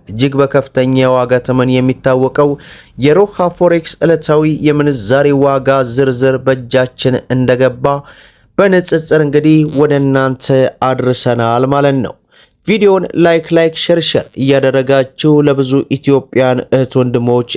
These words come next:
እንዲደርስ አድርጉት። እንዲህ አይነት መረጃ እንዲደርሳችሁ ቻናላችንን ሰብስክራይብ በማድረግ በየዕለቱ የሚለቀቀው መረጃ እንዲደርሳችሁ ደግሞ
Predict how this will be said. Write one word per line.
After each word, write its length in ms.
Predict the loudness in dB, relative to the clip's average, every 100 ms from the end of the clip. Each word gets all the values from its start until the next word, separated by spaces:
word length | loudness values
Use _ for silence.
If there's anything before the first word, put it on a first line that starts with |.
| -6
እንዲደርስ 440 | -2 0 0 0 -2
አድርጉት። 400 | -2 -2 -6 -14 _ -20 -20 _
እንዲህ 200 | -2 2
አይነት 260 | 2 0 0
መረጃ 320 | 0 0 0
እንዲደርሳችሁ 840 | 0 0 -2 -2 -2 -2 -2 0 0 0
ቻናላችንን 800 | 0 2 2 0 -2 -2 0 -2 -4
ሰብስክራይብ 680 | -4 -4 -6 -2 0 0 0
በማድረግ 560 | -2 0 -2 0 -2 -2 -12 -20 _ -2
በየዕለቱ 440 | 2 2 2 0
የሚለቀቀው 720 | 0 0 2 2 0 0 0 0
መረጃ 460 | 0 0 0 0 -2 -2 -4 -4
እንዲደርሳችሁ 800 | -4 0 0 -2 -2 -4 -4 -4 -2
ደግሞ 220 | -2